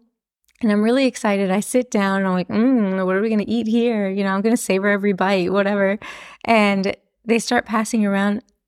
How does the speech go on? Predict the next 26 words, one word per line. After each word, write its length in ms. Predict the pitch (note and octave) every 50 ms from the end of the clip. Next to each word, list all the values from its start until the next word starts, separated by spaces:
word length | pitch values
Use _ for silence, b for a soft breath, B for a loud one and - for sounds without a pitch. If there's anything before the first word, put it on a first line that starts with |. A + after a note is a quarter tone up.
| - B3 - _ _
a 120 | - A#3 G#3+
raisin. 720 | F#3 G3+ G3+ A3 G#3+ G3 - - B3+ - - A#3+ A#3+ C4 - _ _ _ _ _ _ _ _ _ _ _ _ _ _ _ _ -
Literally 600 | - B3 C4 C4+ C#4 C#4+ D4+ E4 E4+ E4+ E4+ E4 D4
one 340 | C4 B3+ B3 B3 B3+ B3+
raisin. 560 | A#3 G#3+ G#3+ G#3+ A3 F#3+ F3 F3 E3+ E3+ F3+ G3
Like, 300 | A#3+ A#3+ A#3 A3 - - _ _ _ -
everybody 540 | A#3+ B3 B3+ C#4+ C#4+ B3+ C#4 C4+ C4+ C4+
just 220 | A#3+ C4+ B3+ - -
got 200 | A3+ A3 - A#3
one 200 | A3+ A3 G#3+ G#3+
raisin. 480 | G#3 G3 G3+ G3 F3 G3+ F3 G#3+ G#3+ B B B B B B B
And 160 | A3+ A#3 A#3+
I, 320 | B3+ B3+ B3 B3 A3+ A3+ A3 G#3+ A3+ _ _ _ _ _ _ - -
I 40 | A#3
remember 260 | B3 B3 A#3+ A#3 C#4
seeing 320 | B3+ - - B3 A3+ A3+ A3
this 140 | A3+ -
little 180 | - A3 G#3 G#3
raisin 340 | F#3 G3 G3 A3 G3+ G3+ F#3+
on 100 | F#3 F3+
my 240 | F3+ F3+ F3+ F3+ F3 F3+ -
table 360 | - A3+ G3+ G#3 G3 F3+ F3+
and 140 | F3 F3 E3+
I 60 | E3+
was 100 | E3 F3
like, 300 | F3 E3+ E3+ - _